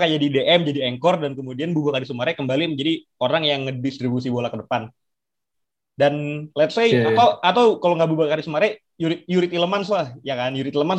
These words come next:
Speaker 1: lah pasti yang jadi kayak di playing pro-, playmaker atau kayak ball progressornya buat ke depan, dan kemudian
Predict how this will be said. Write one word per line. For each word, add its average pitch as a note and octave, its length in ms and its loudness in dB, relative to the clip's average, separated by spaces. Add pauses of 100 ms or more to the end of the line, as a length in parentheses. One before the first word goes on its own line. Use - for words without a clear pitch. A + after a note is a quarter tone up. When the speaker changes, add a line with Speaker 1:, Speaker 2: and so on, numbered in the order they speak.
Speaker 1:
lah F#3+ 80 4
pasti E3 240 -2
yang D3+ 160 -4
jadi C3 160 -6
kayak B2+ 240 -2
di C3 80 -4
playing C3 240 -2
pro-, C3+ 320 -4
playmaker C#3 400 0
atau E3 80 -4
kayak C3 320 2
ball B2 320 -2
progressornya C3+ 560 -2
buat C#3 160 -4
ke C3 80 -6
depan, D3 240 0
dan B2+ 80 -2
kemudian A#2+ 480 -2